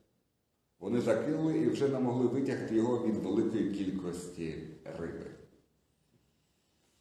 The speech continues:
Що так насправді відбулося? Бо так, по факту. Рибалки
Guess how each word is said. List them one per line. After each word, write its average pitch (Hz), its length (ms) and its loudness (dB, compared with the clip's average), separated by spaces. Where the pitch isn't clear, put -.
Що - 300 -4
так - 180 -2
насправді 123 460 -2
відбулося? - 640 2
Бо 107 120 -4
так, 101 420 -6
по 139 100 4
факту. - 440 -2
Рибалки 104 760 2